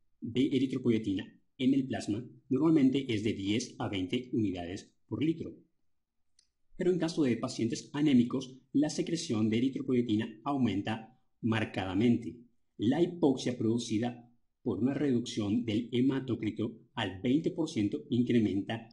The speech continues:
las concentraciones plasmáticas de la eritropoyetina hasta en cien veces. ¿Cuánto se produce? Bien, se va a produ-, se va a producir bajo una serie de estímulos, como por ejemplo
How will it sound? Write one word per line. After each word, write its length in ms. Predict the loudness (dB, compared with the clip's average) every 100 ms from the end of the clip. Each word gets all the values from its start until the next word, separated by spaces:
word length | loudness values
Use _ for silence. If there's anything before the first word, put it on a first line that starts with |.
| _ -2
las 320 | 0 0 0
concentraciones 1000 | 0 2 0 -2 -4 -4 -4 -4 -8 _
plasmáticas 720 | -4 0 2 0 -2 -6 -4
de 100 | -2
la 140 | -2 -4
eritropoyetina 920 | -4 -4 -6 -4 -2 -2 -2 -4 -6 -16 _ -6
hasta 440 | -6 -2 -4 -4 -4
en 140 | -2
cien 600 | 0 4 6 6 2 2
veces. 580 | 0 0 -4 -10 -14 _ _ _ _ _ _ _ _ _ _
¿Cuánto 240 | 2 4
se 120 | 2
produce? 500 | -2 -2 -4 -10 -16 _ _ _ _ _ _ _ _ _ _ -2
Bien, 340 | 0 0 -6
se 140 | -8 -4
va 80 | -2
a 20 |
produ-, 320 | -2 -4 -8
se 120 | -4
va 60 | -4
a 60 |
producir 440 | 2 2 2 -4 -4
bajo 320 | -4 -2 0
una 220 | 2 0
serie 300 | -2 -4 -2
de 60 | -2
estímulos, 400 | 0 0 0 -4
como 240 | -2 -2
por 160 | -2 -6
ejemplo 600 | -4 -2 -2 -2 -8